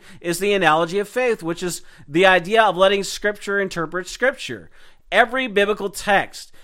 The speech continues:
is situated in a biblical context, so take time to define difficult words, locate the place it describes, summarize the biblical text's main point, then ask how the verse in,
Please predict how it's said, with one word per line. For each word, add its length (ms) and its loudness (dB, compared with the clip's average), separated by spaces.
is 180 -6
situated 600 -4
in 180 -2
a 40 -2
biblical 440 -4
context, 720 -4
so 100 -4
take 340 -6
time 540 -2
to 120 -6
define 420 -2
difficult 440 -4
words, 440 2
locate 460 2
the 60 -6
place 380 -4
it 80 -10
describes, 640 -2
summarize 720 4
the 100 0
biblical 380 -2
text's 460 -4
main 540 -2
point, 480 -4
then 240 4
ask 320 2
how 120 2
the 100 2
verse 400 -4
in, 220 -2